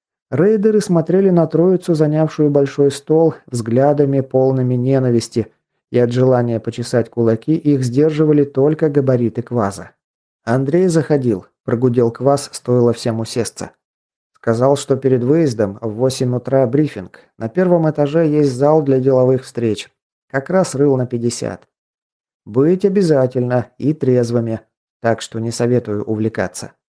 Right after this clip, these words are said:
Похмелье, конечно, тут послабее,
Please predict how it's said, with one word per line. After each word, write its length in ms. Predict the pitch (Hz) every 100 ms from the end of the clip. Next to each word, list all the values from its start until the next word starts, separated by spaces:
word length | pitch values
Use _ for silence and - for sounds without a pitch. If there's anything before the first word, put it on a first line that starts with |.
| _ _ _ _ _
Похмелье, 480 | - 127 180 196 175
конечно, 460 | 160 156 151 - 139
тут 260 | 151 135
послабее, 720 | - 127 131 135 175 160 90